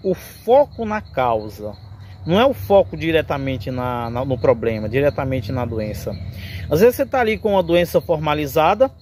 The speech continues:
né, num, numa certa área ou certo órgão, certa parte do corpo, que a fonte dela está aqui do outro lado. Por exemplo,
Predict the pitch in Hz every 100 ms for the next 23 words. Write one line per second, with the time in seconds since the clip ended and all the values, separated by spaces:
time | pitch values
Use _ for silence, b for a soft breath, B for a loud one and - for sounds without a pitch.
0 | B B B - 135 151 143 131 123 120
1 | 120 120 117 120 120 117 - 151 - 143
2 | 135 175 175 131 120 120 - 127 - 123
3 | 143 196 156 123 107 120 - 113 123 117
4 | - 175 - 233 262 262 294 _ b b
5 | b b b - 226 254 339 - _ _
6 | _ - - - 277 277 165 165 262 311
7 | 214 - 226 220 - 240 208 190 208 196
8 | 233 233 190 202 196 127 107 _ _ b
9 | b b b _ 170 226 208 254 262 -
10 | 143